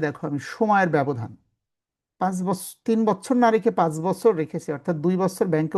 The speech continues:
অতিরিক্ত টাকা রাখার কারণে চল্লিশ টাকা সুদের টাকা ব্যবধান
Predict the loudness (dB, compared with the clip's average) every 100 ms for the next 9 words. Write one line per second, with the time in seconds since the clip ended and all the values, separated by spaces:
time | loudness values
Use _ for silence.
0 | 0 0 -2 -2 -4 -4 -4 -6 -4 -4
1 | -2 -4 -6 -10 _ _ _ _ _ _
2 | _ _ _ _ _ _ _ _ _ 2
3 | 4 4 0 2 2 2 0 2 2 2
4 | 0 2 2 0